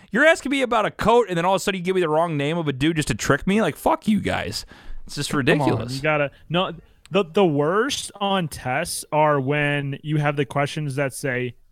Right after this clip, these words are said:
Speaker 2: A, B, C, all of the above, none of the above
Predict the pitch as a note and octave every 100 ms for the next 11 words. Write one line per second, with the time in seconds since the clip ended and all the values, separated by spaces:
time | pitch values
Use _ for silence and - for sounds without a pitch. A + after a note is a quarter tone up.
0 | - C#3 C#3 F3+ B3 C4+ _ _ _ _
1 | _ _ _ G#2+ D3 C#3+ D3+ G#3+ B3+ _
2 | _ - - D3+ C#3+ D#3+ A3+ A#3 _ _
3 | _ _ C#3+ D3+ F#3 A3 A3+ A#3+ A#3 A#3+
4 | C4+ C4 _ - C3+ D3 E3 F#3+ G#3+ G3+
5 | A3 B3